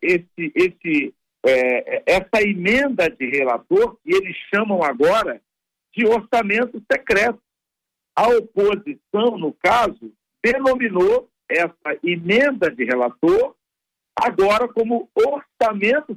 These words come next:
secreto, como se o presidente, no caso o presidente Bolsonaro, estivesse escondendo, né, e omitindo informações para onde tá indo o dinheiro dos estados e para o município.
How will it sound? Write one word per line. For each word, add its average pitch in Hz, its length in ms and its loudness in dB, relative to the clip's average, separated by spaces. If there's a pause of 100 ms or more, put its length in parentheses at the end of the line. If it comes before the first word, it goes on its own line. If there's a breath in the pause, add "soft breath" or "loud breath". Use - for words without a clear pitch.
secreto, 147 680 -2 (420)
como 269 260 2
se 277 140 -2
o 285 60 0
presidente, 226 880 -2 (160)
no - 160 -10
caso 143 280 0
o - 40 -20
presidente 135 480 -4
Bolsonaro, 120 720 0 (560 soft breath)
estivesse 220 920 -2
escondendo, 226 1200 -2
né, 202 340 -2 (320)
e 180 140 2
omitindo 254 680 -2
informações 196 880 0
para 208 160 2
onde 208 380 0
tá 202 280 0
indo 208 300 -4
o 214 60 -8
dinheiro 196 460 0
dos 185 220 -12
estados 175 640 -4 (300)
e 170 80 -2
para 175 260 0
o 175 40 -4
município. - 600 -8